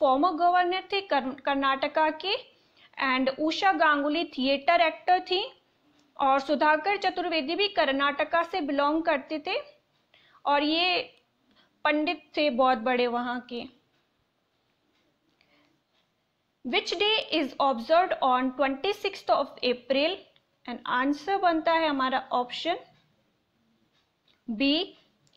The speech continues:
वर्ल्ड इंटेलेक्चुअल प्रॉपर्टी डे। वर्ल्ड हेरिटेज सेलिब्रेट किया जाता है eighteenth of April। वर्ल्ड मलेरिया डे ट्वेंटी फिफ्थ of April।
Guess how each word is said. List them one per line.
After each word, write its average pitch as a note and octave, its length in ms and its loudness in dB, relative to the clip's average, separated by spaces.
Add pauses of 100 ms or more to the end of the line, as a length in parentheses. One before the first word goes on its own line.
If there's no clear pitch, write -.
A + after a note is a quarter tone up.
(460)
वर्ल्ड D4+ 280 2
इंटेलेक्चुअल D4 680 0
प्रॉपर्टी D4 600 0
डे। C4+ 200 2 (640)
वर्ल्ड F4 300 2
हेरिटेज C#4+ 640 -2
सेलिब्रेट D#4+ 600 -2
किया D#4 180 0
जाता C4 260 -2
है - 140 -4
eighteenth D4 680 -4
of D4+ 240 0 (160)
April। A3 500 -8 (3500)
वर्ल्ड D#4+ 280 2
मलेरिया C4+ 480 2
डे E4 200 0
ट्वेंटी D4 440 -2
फिफ्थ D4+ 420 -6
of D#4+ 220 0
April। E4 460 -4